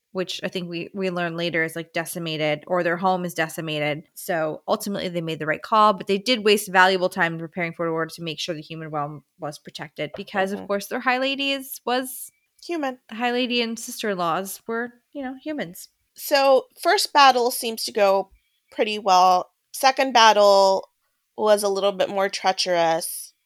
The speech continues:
Speaker 1: Right. There was a
Speaker 2: Um, but
Speaker 1: more
Speaker 2: they still
Speaker 1: hybrid
Speaker 2: win.
Speaker 1: trickery where they think, I think it was, like, Az's spies tell them,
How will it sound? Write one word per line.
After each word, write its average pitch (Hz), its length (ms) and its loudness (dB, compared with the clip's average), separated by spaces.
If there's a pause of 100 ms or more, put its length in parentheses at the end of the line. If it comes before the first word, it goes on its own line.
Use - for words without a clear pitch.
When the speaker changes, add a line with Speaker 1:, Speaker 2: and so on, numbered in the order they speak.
(400)
Speaker 1:
Right. 170 240 -4
There 214 120 2
was 175 180 8
a - 40 2
Speaker 2:
Um, 240 100 0
but - 0 -
Speaker 1:
more 226 240 6
Speaker 2:
they 262 100 8
still 240 300 6
Speaker 1:
hybrid 220 160 6
Speaker 2:
win. 208 80 6 (180)
Speaker 1:
trickery 180 400 0 (400)
where 190 760 4 (360)
they 214 280 2
think, 208 760 -2 (200)
I 202 100 -4
think 240 120 -6
it 247 60 -6
was, 220 80 -2
like, 208 120 -6
Az's 190 400 4
spies 180 640 4
tell 185 280 -2
them, 175 280 0